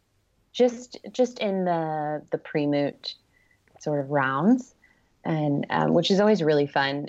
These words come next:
It's just so nice to see, um, all these young, fresh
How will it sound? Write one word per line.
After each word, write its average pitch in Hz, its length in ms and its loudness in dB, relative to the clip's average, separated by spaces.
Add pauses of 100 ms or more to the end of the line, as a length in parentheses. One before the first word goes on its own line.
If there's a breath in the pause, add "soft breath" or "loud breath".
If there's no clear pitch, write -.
It's 165 160 -10
just - 260 -6
so 165 180 2
nice 156 340 -2
to 147 120 -8
see, 147 560 -2
um, 147 460 -4 (400)
all 151 140 2
these 147 280 0 (220)
young, 151 360 -2 (100)
fresh 165 400 -4